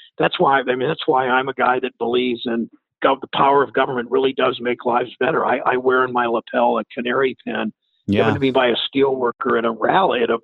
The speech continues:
Speaker 1: worker safety rally. It depicts to me how we live twenty-five years longer in the United States than we did a hundred years ago because of public health, fundamentally. And we have, we have, we have lost that mission. It's,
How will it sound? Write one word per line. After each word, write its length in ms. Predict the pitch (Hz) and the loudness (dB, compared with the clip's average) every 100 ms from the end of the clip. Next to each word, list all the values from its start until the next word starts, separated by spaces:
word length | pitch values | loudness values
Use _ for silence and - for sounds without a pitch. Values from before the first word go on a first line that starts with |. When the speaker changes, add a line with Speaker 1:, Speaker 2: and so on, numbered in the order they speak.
| _ | _
Speaker 1:
worker 360 | 123 139 - 120 | -2 0 0 -2
safety 440 | - 127 - 127 | 0 -2 -2 -2
rally. 400 | 117 - 113 120 | 2 2 2 2
It 100 | 135 - | 0 -6
depicts 400 | - 135 - - | -4 -4 -4 -6
to 80 | 120 | -2
me 360 | 117 131 127 - _ _ - | 0 2 0 -4 _ _ -2
how 180 | 117 | 2
we 220 | 123 139 143 | 2 2 2
live 280 | 131 139 135 - | 2 2 0 -2
twenty-five 560 | 131 135 - 127 127 | 0 0 2 2 2
years 220 | 123 123 113 | 0 0 0
longer 440 | 131 - 139 120 | 0 0 0 0
in 60 | 113 | 0
the 60 | 110 | 0
United 300 | 117 117 - | 0 0 -2
States 300 | - 117 - | -2 -2 -2
than 140 | 117 113 | -2 -2
we 80 | 117 | 0
did 160 | 123 | 0
a 60 | 117 | 2
hundred 260 | 120 120 117 | 0 -2 0
years 220 | 127 135 | 0 0
ago 300 | 123 113 - - _ - | -2 0 -2 -6 _ -8
because 400 | 120 - 170 147 | -4 0 2 0
of 80 | - | -2
public 300 | - 127 117 - | -2 0 0 0
health, 260 | 127 123 - - | 0 0 -4 -10
fundamentally. 640 | - 101 95 - - - - _ _ _ | -6 -6 -6 -6 -6 -8 -10 _ _ _
And 280 | 113 113 127 - | -4 -2 -4 -4
we 180 | 135 131 107 | 0 2 2
have, 200 | 123 117 - | 2 0 0
we 140 | 139 | 2
have, 100 | 127 110 127 - 135 | 2 -2 -8 -6 0
we 100 | 135 | 2
have 100 | 113 | 2
lost 380 | 123 175 165 - | 2 2 2 0
that 140 | 127 - | -2 2
mission. 320 | 147 - - | 0 0 -6
It's, 160 | 104 | -8